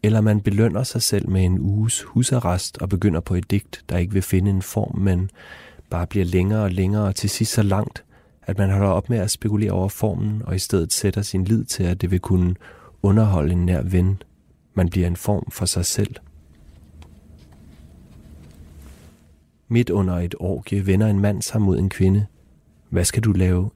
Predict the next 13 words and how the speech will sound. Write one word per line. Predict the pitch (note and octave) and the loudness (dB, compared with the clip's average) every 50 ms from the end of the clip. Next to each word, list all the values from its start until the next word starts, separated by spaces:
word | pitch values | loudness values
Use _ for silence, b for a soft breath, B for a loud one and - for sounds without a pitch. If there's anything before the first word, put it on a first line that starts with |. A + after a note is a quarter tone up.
| _ - | _ -2
efter | G2 F#2+ - - D#3+ - - | -2 -2 0 -2 -4 -2 -2
orgiet?" | F#2 D2+ G#2+ - - G#2 G2+ G#2 - - - _ _ _ _ _ _ _ _ _ _ _ _ _ _ - | -2 -4 -4 -4 -4 -4 -4 -4 -6 -10 -20 _ _ _ _ _ _ _ _ _ _ _ _ _ _ -4
"Vi | - F#2 F2+ | 0 2 2
er | F2 | 2
som | F2 - - F2 F2 | 2 0 0 -2 -2
franskmænd | F2+ - - F2 F2 F2+ - - - F#2+ F#2+ - - | -2 -2 -2 -2 -2 -2 -4 -4 -4 -2 -2 -2 0
i | F2 | -2
Frankrig | F#2 - - F2 F2 F#2+ - - A2 G2 | -2 -2 -2 -2 -2 0 0 2 2 4
hele | G2 F#2+ F#2+ F#2 | 4 4 2 2
dagen. | F#2 F2+ F2+ E2+ F2+ F#2 | 2 0 0 0 0 0
Vi | F#2 G2 | 0 2
udlægger | - A2 A2 A2 A2 A2+ G#2+ G2+ - E2 | 4 4 4 4 4 2 2 2 2 0
evigheden. | - F#2+ G2 G#2+ A#2 B2+ A#2+ G#2+ G2+ F#2 F#2+ A2 A2 G#2+ | 2 2 2 2 2 0 0 0 0 0 0 -2 -4 -4